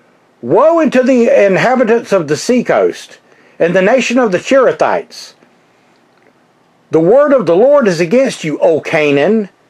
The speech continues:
the land of the Philistines. I will even destroy thee, and there shall be no inhabitant. In other words, if you think God is happy with Gentile races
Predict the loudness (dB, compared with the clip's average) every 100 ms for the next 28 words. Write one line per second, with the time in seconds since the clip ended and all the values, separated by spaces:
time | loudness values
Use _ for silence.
0 | _ _ _ _ -2 0 2 2 0 -2
1 | -2 0 0 0 -2 -2 2 2 0 -2
2 | -20 _ _ _ _ -2 0 2 2 2
3 | 2 0 0 2 4 2 0 0 0 2
4 | 0 0 -2 2 2 2 0 2 0 0
5 | -2 -2 -6 -12 -18 -20 _ _ _ _
6 | -20 -20 -20 _ _ _ _ _ _ _
7 | _ _ _ -2 2 2 2 -2 -4 -6
8 | 0 0 0 0 0 2 0 0 -2 0
9 | -2 0 -2 0 -2 0 0 0 2 0
10 | 0 -2 -2